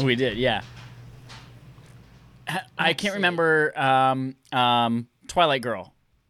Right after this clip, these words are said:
Speaker 2: Yes, uh, Kristen Stewart.
Speaker 1: Kristen
Speaker 2: She's
Speaker 1: Stewart?
Speaker 2: a-, she's lesbian, but she could
Speaker 1: She's
Speaker 2: play
Speaker 1: lesbian.
Speaker 2: bisexual. Ooh.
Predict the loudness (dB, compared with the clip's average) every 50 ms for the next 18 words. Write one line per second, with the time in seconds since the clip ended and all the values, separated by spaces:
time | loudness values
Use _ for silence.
0 | _ _ _ _ _ _ _ _ _ _ _ _ _ _ _ _ _ _ _ _
1 | _ _ _ _ _ _ _ _ -20 _ _ -20 -20 _ -10 -2 0 2 2 2
2 | 2 0 -2 -8 -4 0 2 2 2 2 0 -4 -4 -4 -6 -2 0 2 2 2
3 | 2 0 -4 -14 -20 -20 -16 -8 -4 -2 -2 0 2 2 2 2 4 4 6 6
4 | 4 4 2 -2 -2 -2 -2 2 2 2 2 2 0 0 -2 -2 0 0 0 0
5 | 0 0 0 0 0 2 2 2 4 4 0 0 0 -2 -4 -2 -2 -2 -2 -2
6 | -4 -10 -20 -20 -20 -20 -20 -20 -20 -20 -20 -20 -20 -20 -20 -20 -20 -20 -20 -20
7 | -20 -20 -20 -20 -20 -20 -20 -20 -20 -20 -20 -20 -20 -20 -20 -20 -20 -20 -20 -20
8 | -20 -18 -14 -12 -6 4 4 4 4 4 0 -2 -4